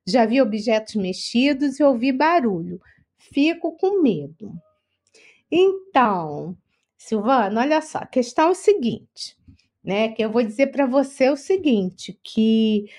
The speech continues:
o, o médium, quando tem conhecimento, em princípio, né, não é pra ter medo. Mas o que que acontece? Eu vou falar também de mim, né? Hoje eu tava até, um,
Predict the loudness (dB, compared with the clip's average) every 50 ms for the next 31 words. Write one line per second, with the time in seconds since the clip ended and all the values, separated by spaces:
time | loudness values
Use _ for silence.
0 | -20 _ _ _ _ _ _ _ 2 2 2 2 2 2 4 6 6 4 4 2
1 | 2 2 2 2 2 2 0 -2 -4 -6 -4 -4 -4 -4 -6 -6 -8 -8 -10 _
2 | _ _ _ _ _ _ _ -2 0 0 0 0 -2 -2 0 0 0 0 2 2
3 | 2 4 4 4 2 0 -2 -2 0 2 2 2 4 4 4 4 2 2 0 0
4 | -2 -2 -4 -2 -2 -2 -2 -2 -4 -8 -10 -6 -4 -4 -2 -2 -2 -2 -4 -2
5 | 0 4 4 4 4 2 -2 -10 _ _ _ _ _ _ _ 0 0 2 2 2
6 | 0 0 2 4 4 6 6 4 4 2 2 -2 -2 0 0 0 4 6 6 6
7 | 6 6 4 0 -6 -12 -14 -14 _ _ _ _ _ _ -20 -20 _ _ _ _
8 | _ 2 4 4 4 2 0 0 0 0 2 2 2 2 2 2 0 0 2 2
9 | 2 4 4 2 0 -2 -2 -2 0 0 0 0 2 2 4 4 4 4 4 2
10 | 2 2 4 4 2 4 6 6 6 6 6 4 2 0 2 2 0 -2 -4 -4
11 | -2 0 0 -2 -2 -6 _ _ _ _ _ _ _ 2 4 4 4 4 2 2
12 | 0 2 2 0 2 2 2 2 4 4 2 0 0 2 2 4 4 4 4 2
13 | 2